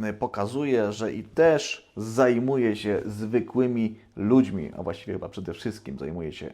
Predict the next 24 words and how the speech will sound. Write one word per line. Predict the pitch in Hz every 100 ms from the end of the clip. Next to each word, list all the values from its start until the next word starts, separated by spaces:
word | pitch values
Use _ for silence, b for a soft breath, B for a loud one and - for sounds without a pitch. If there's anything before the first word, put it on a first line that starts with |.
| _
zwykłymi | 95 90 - 87 85
ludźmi. | 98 92 - - B B B
No | -
i | 208
też | 185
zwykła | 127 147 160 147 120 120 -
rzecz. | 101 113 92 -
Pewien | - 147 165
człowiek | - 151 151 147 147 -
zachorował. | 113 107 - 120 113 90 58 - -
No, | 175
każdy | 175 - 175 143 123
z | 104
nas | 113 107 101 -
chorował, | - 101 98 101 101 98 95 - B B B _ -
każdemu | 107 104 110 104
z | 95
nas | 110 104 92 - - 76
chorował | 107 104 98
ktoś | - 90 87 80
bliski, | 87 131 131 - 98
dziecko, | 95 113 123 - 120 104 95
współmałżonek, | - - 120 110 104 104 123 131 104 98
rodzice. | 95 104 104 113 - 107